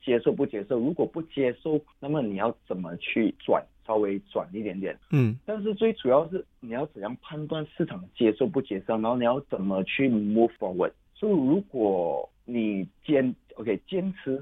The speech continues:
Speaker 1: 是好，但是坚持在错的东西，
Speaker 2: <laughs>
Speaker 1: 一直在那边打转的话，就是一个，就是一个很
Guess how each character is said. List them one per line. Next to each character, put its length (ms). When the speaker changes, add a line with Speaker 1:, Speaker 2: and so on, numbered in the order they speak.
Speaker 1:
是 100
好， 380
但 120
是 260
坚 240
持 140
在 240
错 400
的 140
东 400
西， 200
Speaker 2:
<laughs> 40
Speaker 1:
一 140
直 120
在 100
那 120
边 200
打 240
转 280
的 140
话， 200
就 180
是 160
一 60
个， 220
就 120
是 180
一 20
个 120
很 120